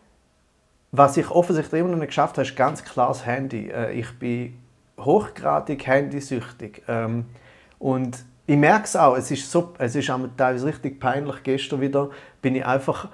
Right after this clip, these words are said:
äh, äh, gestern habe ich den ganzen Tag gearbeitet und dann am Abend irgendwann habe ich so gefunden, gut, und jetzt, äh,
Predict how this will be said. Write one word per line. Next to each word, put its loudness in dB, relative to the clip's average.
äh, 0
äh, -8
gestern 2
habe 2
ich -8
den -4
ganzen 0
Tag -8
gearbeitet 4
und -6
dann 0
am 0
Abend 2
irgendwann 0
habe -2
ich -10
so -12
gefunden, -8
gut, 4
und -4
jetzt, -4
äh, -2